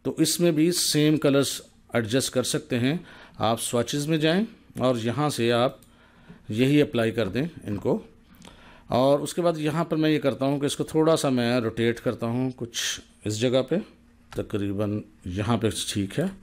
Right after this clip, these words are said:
और उसको मैं यहाँ ला के रख रहा हूँ और इसकी कॉपी करूँगा, राइट क्लिक करूँगा इस पर, ट्रांसफॉर्म करूँगा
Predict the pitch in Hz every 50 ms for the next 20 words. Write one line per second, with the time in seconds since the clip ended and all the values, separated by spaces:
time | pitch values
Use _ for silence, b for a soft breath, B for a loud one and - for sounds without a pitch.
0 | B B B B B B B B B B B B B B - - 104 107 107 110
1 | 113 117 117 120 117 - - 123 113 110 107 110 123 123 104 87 92 104 92 95
2 | 117 117 113 107 104 98 - 117 104 98 - - 110 135 180 190 190 - - -
3 | _ - - - - 107 110 117 120 127 - 147 - - - 175 165 170 - 127
4 | - - 147 147 165 156 170 170 180 220 240 - - - - _ _ _ _ -
5 | - 98 104 113 117 113 - - 147 156 156 160 160 151 160 165 165 165 160 165
6 | - 185 185 180 180 - - 123 127 123 - 131 127 135 147 143 - 170 160 165
7 | 175 175 190 196 208